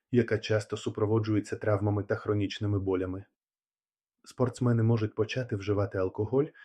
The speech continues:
щоб полегшити біль або впоратися з дискомфортом, особливо якщо інші засоби вже не допомагають або мають серйозні побічні ефекти. Три — соціальне середовище.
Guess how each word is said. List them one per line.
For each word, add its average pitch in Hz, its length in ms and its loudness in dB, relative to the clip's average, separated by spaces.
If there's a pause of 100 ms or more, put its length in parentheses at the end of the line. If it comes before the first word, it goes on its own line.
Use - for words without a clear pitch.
(160)
щоб 156 220 -2
полегшити 156 540 0
біль 135 280 2
або 120 220 0
впоратися 113 600 0
з 101 40 -2
дискомфортом, 107 760 -4 (340)
особливо 113 500 4
якщо 104 320 2
інші 104 280 0
засоби 120 440 0
вже 113 180 0
не 113 100 2
допомагають 110 720 2
або 110 240 4
мають 120 320 2
серйозні 104 500 2
побічні 101 520 -2
ефекти. 95 500 -4 (960)
Три — 120 340 6
соціальне 131 580 -4
середовище. 113 800 -2